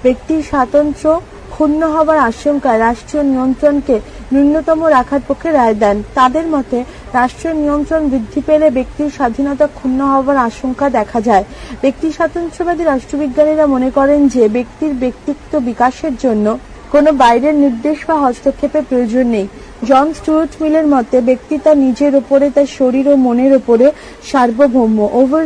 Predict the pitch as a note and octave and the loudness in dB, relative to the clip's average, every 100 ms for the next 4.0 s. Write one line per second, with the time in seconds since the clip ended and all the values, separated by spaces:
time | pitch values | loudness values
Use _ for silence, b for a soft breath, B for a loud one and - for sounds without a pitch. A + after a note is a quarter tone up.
0 | C#4 C#4 C#4 - D4+ D#4 - C4 A3+ C#4 | 0 2 2 2 2 2 0 -4 0 0
1 | C4 C4 B3 A#3 B3 C#4 C#4 B3 A#3 G#3+ | 0 -2 -2 -2 2 4 4 4 2 0
2 | C#4 A#3+ B3 B3 A#3 B3+ D4 B B3+ - | -4 -2 0 0 0 0 -2 B -14 -2
3 | C4+ C4 D4+ C4 B3+ C4+ C4+ C4+ B3+ C#4+ | 0 2 0 0 2 2 2 0 2 2